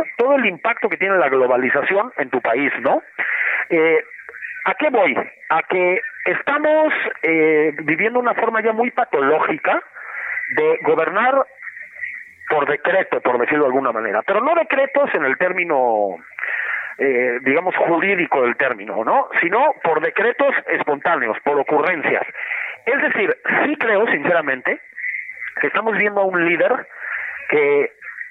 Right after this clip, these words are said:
cada día más se bloquea ante el embate de la realidad. En serio, ya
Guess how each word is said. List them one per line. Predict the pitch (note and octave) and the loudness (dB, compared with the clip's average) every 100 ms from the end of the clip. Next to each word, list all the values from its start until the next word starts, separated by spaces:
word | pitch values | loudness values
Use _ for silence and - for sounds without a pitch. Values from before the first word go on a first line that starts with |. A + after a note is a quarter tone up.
| - - - - - - | -16 -20 -20 -20 -8 -2
cada | B3 C4 | 0 2
día | B3+ A#3+ | 2 0
más | E3+ - - - - - - - - - - - - - - | 0 -2 -4 -6 -10 -12 -10 -8 -6 -8 -8 -8 -4 0 0
se | G#3 | 0
bloquea | G3 F#3+ F#3+ - C4+ C#4+ D#4 - - _ | 2 2 2 2 2 2 0 -6 -18 _
ante | F3+ E3+ F3 | -4 -2 0
el | D#3+ | 2
embate | D3+ D#3+ G#3 G#3 | 2 0 0 2
de | G#3 | 2
la | D#3 A#2 | 2 2
realidad. | A#2+ A#2 A2+ G2+ - - - - - - - - - - - - | 2 2 2 0 -4 -10 -14 -14 -10 -8 -8 -12 -18 -10 -6 -2
En | F#3 F3+ B3 | 0 0 0
serio, | C4+ C#4 | 2 2
ya | G3 B3 | 2 2